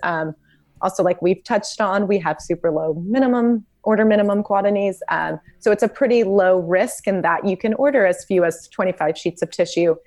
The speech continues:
see if you see an uptick in, um, you know, engagement on social or good feedback on the, around the experience.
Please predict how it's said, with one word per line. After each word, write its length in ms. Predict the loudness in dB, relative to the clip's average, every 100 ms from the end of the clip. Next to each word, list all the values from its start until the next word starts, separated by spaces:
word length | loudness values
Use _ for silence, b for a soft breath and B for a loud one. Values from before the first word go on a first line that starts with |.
| b b b
see 280 | -2 2 2
if 160 | 2
you 80 | -2
see 220 | 0 2 2
an 100 | 0
uptick 440 | -4 -6 -2 0 0 -8 -4
in, 300 | -2 0 -2
um, 360 | -4 -4 -4 -8 _ _ _ _ -2
you 100 | 0
know, 160 | 0 0
engagement 580 | 0 2 0 0 -4 -2
on 200 | 0 0
social 580 | 2 0 2 2 2 0
or 420 | 2 2 2 0 0
good 200 | -2 0
feedback 440 | 0 2 0 -2
on 140 | -6 -6
the, 180 | -4 -2
around 220 | 0 2
the 100 | 0
experience. 600 | -2 0 2 4 2 -2